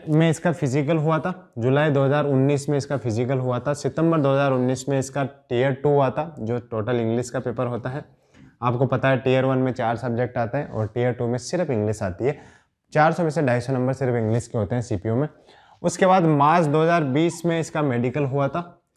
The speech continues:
और मेडिकल यहाँ पे पोस्टपोन हो गया था due to covid। और उसके बाद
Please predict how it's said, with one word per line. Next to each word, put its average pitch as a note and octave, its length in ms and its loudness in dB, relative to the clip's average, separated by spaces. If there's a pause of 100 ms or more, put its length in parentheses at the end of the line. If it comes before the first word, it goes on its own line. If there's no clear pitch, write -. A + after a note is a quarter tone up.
(160)
और C#3 80 0
मेडिकल D#3 480 4
यहाँ C#3+ 340 0
पे D#3+ 160 -2
पोस्टपोन E3 520 -4
हो C#3+ 160 0
गया C3+ 160 2
था D#3+ 140 -2 (160)
due C3 180 2 (120)
to D#3+ 160 2 (160)
covid। A2 260 2 (600)
और D3+ 140 0
उसके D3 320 -2
बाद C#3 380 2